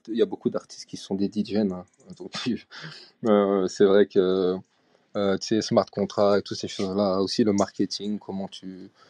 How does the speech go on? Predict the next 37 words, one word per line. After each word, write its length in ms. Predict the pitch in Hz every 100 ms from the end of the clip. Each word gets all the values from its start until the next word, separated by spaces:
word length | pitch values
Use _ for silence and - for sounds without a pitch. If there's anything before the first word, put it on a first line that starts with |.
| _ _ _
promouvoir 480 | - 120 104 101 104
un 80 | 101
projet, 540 | - 101 95 95 101
euh, 240 | 98 92 90 92 92 92 90 98 101 -
de, 160 | 98 92 _
de, 480 | 104 95 92 90 92 - _ _ _
de 80 | 98
collectible 760 | - 101 101 - 95 101 98
et 80 | 92
un 220 | 92 90
one 240 | 98 95 90
of 120 | - 101
one, 160 | 95
c'est 160 | - 95
pas 200 | 95 87
du 140 | 87
tout 120 | - - -
pareil. 460 | 98 101 101 101 107 _ - - _ _ _ _ -
Euh, 460 | 98 92 95 98 92 90 90 _ _ _ -
puis 100 | 117
aussi 220 | 107 -
en 180 | 107 101
termes 220 | - 104
de 60 | 101
création, 680 | - 98 92 - 131 101
puis 140 | 92 98
aussi 180 | 92 101
en 60 |
termes 180 | - 95
de 80 | 95
workflow, 540 | 98 95 - 120 120
comment 280 | - 95 98
tu 160 | - -
construis 400 | - 90 - 101
le 40 |
projet, 580 | - 104 104 113 110 104
euh, 180 | 92